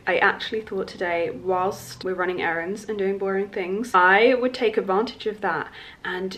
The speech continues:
it's a Sunday. I don't really have many plans, apart from eating a roast dinner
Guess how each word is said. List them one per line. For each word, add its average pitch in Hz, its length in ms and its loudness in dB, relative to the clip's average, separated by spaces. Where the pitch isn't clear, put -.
it's - 240 -10
a 233 40 -8
Sunday. 233 680 -6
I 220 180 -2
don't 277 300 2
really 277 220 0
have 269 260 -4
many 262 260 4
plans, 196 680 -2
apart - 420 -2
from 240 140 0
eating 240 260 -2
a 226 40 -2
roast 214 260 -2
dinner 170 320 -6